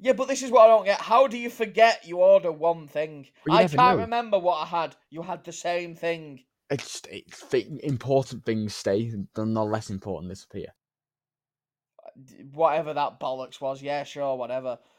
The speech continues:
Speaker 1: Um, <clears throat> the only thing I was annoyed about is I seen some people with this, like, little cottage pie, a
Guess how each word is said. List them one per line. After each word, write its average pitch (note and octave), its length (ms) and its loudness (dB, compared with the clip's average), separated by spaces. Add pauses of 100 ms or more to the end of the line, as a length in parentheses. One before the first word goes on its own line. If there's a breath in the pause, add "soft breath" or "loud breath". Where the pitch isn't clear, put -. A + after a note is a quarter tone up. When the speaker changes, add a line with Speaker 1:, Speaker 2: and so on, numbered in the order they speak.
(140)
Speaker 1:
Um, E3+ 500 2
<clears throat> - 380 -12
the F3+ 60 -2
only A#3 200 2
thing A3+ 80 -2
I - 40 -4
was G#3 100 -6
annoyed G3+ 340 6
about B2+ 220 -4
is C#3 80 -10
I D3 60 -12
seen G#3 300 -10
some F3+ 220 -12
people D#3 340 -10
with C3+ 120 -10
this, C3+ 180 -12
like, C3+ 180 -2
little C3 200 -8
cottage D#3 400 -4
pie, F3+ 400 0 (580)
a C#3+ 40 -12